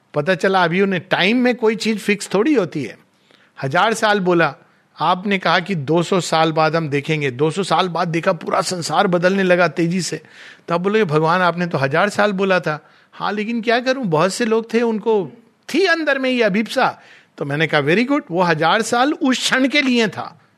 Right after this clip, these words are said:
जब लोगों के अंदर अभिप्सा नहीं थी। अभिप्सा जाग गई बहुत से लोगों में, तो माँ, मेरा क्या होगा फिर? मैं तो वेट कर रहा था कि दो सौ साल बाद मैं प्रारंभ करूंगा।" अब बेटा, वेट करो।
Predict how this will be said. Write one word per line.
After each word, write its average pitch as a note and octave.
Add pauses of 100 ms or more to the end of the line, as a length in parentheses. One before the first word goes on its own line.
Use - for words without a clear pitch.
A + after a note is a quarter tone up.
(400)
जब G3
लोगों G#3+
के G3+
अंदर G#3
अभिप्सा B3
नहीं D4+
थी। E3+ (680)
अभिप्सा A3+
जाग F3
गई C4
बहुत D#3
से C4
लोगों A#3+
में, A3 (460)
तो C4
माँ, D#4
मेरा B3+
क्या D4+
होगा D4+
फिर? C#4
मैं B3
तो D#4
वेट B3
कर C#4+
रहा C4+
था C4
कि B3+
दो A3
सौ A#3
साल A#3+
बाद G#3+
मैं B3
प्रारंभ G3+
करूंगा।" A3 (440)
अब -
बेटा, B3
वेट A3
करो। -